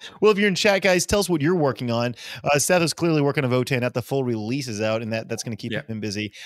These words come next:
Speaker 1: I've got this, this guard box, uh, and, you know, guys, speaking of the guard box, the guard box is up for pre-order right now, guys.
Speaker 2: It
Speaker 1: It
Speaker 2: is.
Speaker 1: is a beautiful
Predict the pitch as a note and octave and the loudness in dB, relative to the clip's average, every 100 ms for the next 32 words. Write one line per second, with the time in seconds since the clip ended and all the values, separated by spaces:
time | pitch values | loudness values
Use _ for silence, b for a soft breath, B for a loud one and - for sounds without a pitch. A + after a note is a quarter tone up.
0 | B B2+ B2 C#3 C3 A#2+ - A#2 - B2+ | B -2 0 0 0 -4 -4 -4 0 0
1 | A#2 A#2 - - A#2+ G#2+ G#2+ A#2 A#2 C3+ | 0 0 -2 0 2 2 0 0 -2 -2
2 | B2 A2+ B2+ B2 - - - E3 E3 C3+ | 0 2 0 0 -4 -6 -6 -8 -6 -4
3 | C3+ B2+ A#2 A#2+ - B B D3 A#2+ F3 | -2 0 0 -2 -6 B B -6 2 4
4 | G3+ F#3 F3+ D#3+ C#3 - D3 - D#3+ - | 4 2 0 -2 -6 -6 -6 -4 -8 -4
5 | E3 D3+ C3+ A#2+ - A2 C#3+ G3 F3 D3 | 0 0 0 -4 -6 -2 4 4 4 0
6 | C3 B2+ B2+ B2+ - B A2+ A2+ D#3+ F3 | 2 2 2 0 -6 B -8 -2 0 2
7 | F3 E3 D#3 D3+ D3 C#3+ B2 A#2+ D#3+ F#3 | 2 2 0 0 -2 -2 -2 0 2 4
8 | - C#3+ | 2 -2